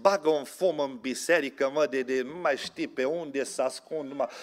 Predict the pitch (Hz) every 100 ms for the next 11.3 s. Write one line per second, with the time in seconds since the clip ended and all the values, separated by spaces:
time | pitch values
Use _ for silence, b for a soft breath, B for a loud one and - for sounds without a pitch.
0 | B 156 - 147 143 139 - 147 143 123
1 | - - 139 127 123 - 139 156 131 170
2 | 127 127 151 120 104 110 120 143 104 92
3 | B B B B 117 113 123 127 123 127
4 | 127 156 113 151 156 104 101 120 151 156
5 | 156 147 151 151 151 151 147 143 160 123
6 | - 120 135 120 104 107 110 - 139 -
7 | 85 - 95 110 147 - 101 87 151 143
8 | 107 98 101 - 147 104 101 - B -
9 | 196 196 180 165 - 160 160 151 139 117
10 | 110 104 135 139 151 - 160 160 156 180
11 | 180 135